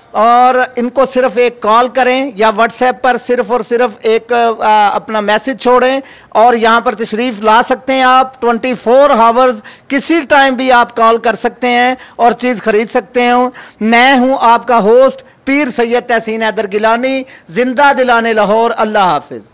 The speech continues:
अस्सलाम वालेकुम व्यूअर्स, मैं हूं आपका भाई पीर सैयद तहसीन हैदर गिलानी। मैंने कल आपको एक जगह पे लेके गया था जहां पर लैपटॉप्स ही लैपटॉप्स होते हैं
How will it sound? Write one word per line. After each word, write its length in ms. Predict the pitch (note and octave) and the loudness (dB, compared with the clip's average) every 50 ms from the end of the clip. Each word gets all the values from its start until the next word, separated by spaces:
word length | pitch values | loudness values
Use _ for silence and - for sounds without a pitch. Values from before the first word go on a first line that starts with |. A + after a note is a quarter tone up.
| _ _ _ | _ _ _
अस्सलाम 340 | - E3+ - - G#3 G#3+ G#3+ | -16 -16 -12 -10 -10 -10 -8
वालेकुम 500 | A3 A3+ G#3+ G#3+ G3+ G3+ A3+ A3+ A3 A3 A3+ - - - _ _ _ _ _ _ _ _ _ _ _ _ D3+ | -8 -8 -8 -10 -10 -10 -12 -14 -14 -16 -20 -20 -20 -20 _ _ _ _ _ _ _ _ _ _ _ _ -10
व्यूअर्स, 420 | F3+ G3+ G3+ A3+ A#3 A3 G3+ F#3+ | -8 -8 -6 -6 -6 -6 -8 -12
मैं 200 | F#3+ G3+ G#3 A3 | -12 -8 -8 -8
हूं 200 | A#3 A3+ A#3+ A#3+ | -8 -8 -10 -8
आपका 280 | A3+ A3 A3 A3 A3+ G3+ | -8 -10 -8 -8 -10 -6
भाई 220 | F3+ G3 F#3+ G3+ | -6 -4 -6 -6
पीर 280 | G3+ G3+ G#3+ G#3+ A3 G3 | -8 -10 -12 -12 -12 -12
सैयद 360 | F#3+ - G#3 F#3 G3 G3+ G3+ | -12 -12 -10 -10 -8 -10 -10
तहसीन 400 | G3+ G#3+ F#3 F3+ - G3 G3 G3 | -8 -10 -10 -8 -10 -12 -10 -10
हैदर 220 | F#3 E3+ E3+ F3+ | -12 -10 -12 -12
गिलानी। 560 | E3+ D#3+ E3+ D#3 E3+ F3 F#3 G3+ G#3+ G#3+ G3+ G3+ _ _ _ _ _ _ _ _ _ _ _ _ _ - | -12 -14 -10 -10 -8 -8 -8 -10 -12 -14 -14 -18 _ _ _ _ _ _ _ _ _ _ _ _ _ -12
मैंने 240 | E3+ G3+ G#3+ A#3 A#3 | -10 -10 -8 -8 -10
कल 240 | - - A#3 A#3+ | -8 -8 -6 -4
आपको 640 | A#3+ A#3 A3+ A3+ - - A#3+ A#3 A#3 A#3 A#3 A3 - - | -2 -4 -4 -6 -8 -8 -6 -6 -6 -6 -8 -10 -10 -8
एक 200 | A3 A3 A3 F3 | -6 -6 -6 -6
जगह 280 | D#3+ G#3 G#3+ G#3+ A#3+ A#3+ | -8 -8 -6 -4 -6 -6
पे 140 | A#3 A3+ | -6 -8
लेके 260 | G#3+ G#3+ G#3+ F#3 A3 G3+ | -8 -8 -10 -10 -10 -12
गया 240 | E3+ F3+ G3 A3+ | -8 -6 -4 -4
था 380 | A#3+ - G#3 F3+ F#3+ F#3+ F#3+ - _ _ _ _ _ _ _ D3 | -4 -4 -6 -6 -6 -6 -8 -12 _ _ _ _ _ _ _ -10
जहां 260 | C3+ G#3 G3+ G3+ A3+ A#3+ | -6 -6 -4 -4 -6 -8
पर 260 | - - B3 A3+ G#3 | -6 -6 -6 -6 -6
लैपटॉप्स 600 | G#3+ G3 G3+ A3+ A#3+ A#3 - C4+ C4 B3 - - | -6 -4 -4 -4 -4 -6 -8 -8 -8 -8 -10 -12
ही 60 | A#3+ | -12
लैपटॉप्स 540 | A#3+ G#3+ G#3 G3 - - A3 G3 G3 - - | -10 -8 -8 -8 -8 -8 -8 -8 -8 -10 -12
होते 220 | F#3+ F#3 F#3 G#3 G#3 | -14 -12 -12 -12 -12
हैं 280 | G3+ G3 F#3 F3 F3 | -12 -12 -16 -18 -20